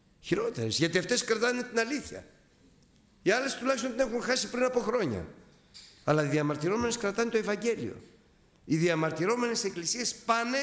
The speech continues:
από το κακό στο χειρότερο σε όλο τον κόσμο. Αδελφοί, ο Θεός να μας φυλάει. Γιατί αν μπει μέσα λίγη ζύμη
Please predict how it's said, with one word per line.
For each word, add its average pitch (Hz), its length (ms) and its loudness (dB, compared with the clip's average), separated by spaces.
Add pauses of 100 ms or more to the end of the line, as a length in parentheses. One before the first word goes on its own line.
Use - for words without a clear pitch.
(280)
από - 160 0
το 240 80 4
κακό 262 320 2
στο 233 180 0
χειρότερο 123 640 -2 (340)
σε - 160 4
όλο 165 200 2
τον 135 160 0
κόσμο. 92 460 0 (1500)
Αδελφοί, 127 640 -2
ο 160 120 2
Θεός 143 600 0
να 101 100 0
μας 104 240 0
φυλάει. 90 440 -4 (2000)
Γιατί 131 480 2
αν 220 540 2
μπει 196 180 2
μέσα 180 480 2
λίγη 165 360 0
ζύμη 214 680 0